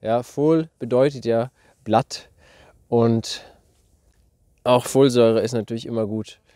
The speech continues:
Eisen sowieso auch. Also, alles da, alles dabei. Richtig gut.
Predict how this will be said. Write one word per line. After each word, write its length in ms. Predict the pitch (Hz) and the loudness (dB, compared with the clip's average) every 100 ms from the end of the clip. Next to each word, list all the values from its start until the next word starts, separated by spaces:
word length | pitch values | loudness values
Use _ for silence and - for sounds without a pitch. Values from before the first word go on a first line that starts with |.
| _ _ - | _ _ -2
Eisen 480 | 117 135 120 113 113 _ - _ | 4 4 2 -4 -8 _ -20 _
sowieso 480 | - 139 127 120 92 | 0 2 2 2 4
auch. 400 | 110 113 - - _ _ _ - | 4 4 0 -20 _ _ _ 0
Also, 440 | 135 135 113 101 98 _ _ _ _ _ _ _ _ _ _ _ _ _ | 4 6 4 -4 -8 _ _ _ _ _ _ _ _ _ _ _ _ _
alles 340 | 127 135 120 | 0 0 -2
da, 380 | - 98 92 - - | -4 -4 -4 -10 -4
alles 300 | 123 127 123 | 2 2 4
dabei. 540 | 117 104 101 95 104 110 | 2 4 4 2 -2 -6
Richtig 320 | 117 - - | -6 -6 -14
gut. 340 | - 98 - | -10 -10 -10